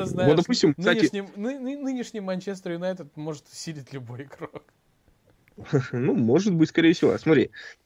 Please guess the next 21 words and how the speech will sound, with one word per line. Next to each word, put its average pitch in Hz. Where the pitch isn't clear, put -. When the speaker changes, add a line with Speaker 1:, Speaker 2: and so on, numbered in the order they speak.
Speaker 1:
а 113
также 190
мы 151
можем 113
интересный 139
вариант 147
выделить, 127
то, 123
что -
на 117
фоне 147
слухов 131
был 120
Сандро 131
Тонали. 117
Если -
вы 107
помните, 107
слышали 110
о 107
таком. 107